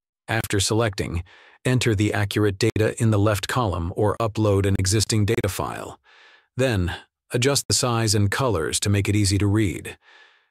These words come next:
Basically, the A I has helped me find data, content, and fill in the slides quite comprehensively, so I just need to tweak some minor details to my liking.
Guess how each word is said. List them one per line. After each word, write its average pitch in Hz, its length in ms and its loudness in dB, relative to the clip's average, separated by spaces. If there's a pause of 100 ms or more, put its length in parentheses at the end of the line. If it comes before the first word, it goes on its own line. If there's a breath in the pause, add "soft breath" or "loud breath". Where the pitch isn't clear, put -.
(100)
Basically, 117 440 2
the 101 200 0
A 113 160 2
I 113 180 2
has 104 180 2
helped 110 260 0
me 107 120 2
find 98 400 0
data, - 480 0 (140)
content, 117 640 -2
and 101 180 2
fill 127 220 2
in 110 140 4
the 101 60 2
slides 107 520 2
quite 101 320 -2
comprehensively, 101 1000 0 (480 loud breath)
so 110 220 2
I 107 80 4
just 113 260 2
need 120 220 2
to 101 80 0
tweak 113 320 0
some 104 180 0
minor 107 400 2
details 104 640 0
to 110 100 2
my 98 140 2
liking. 101 560 0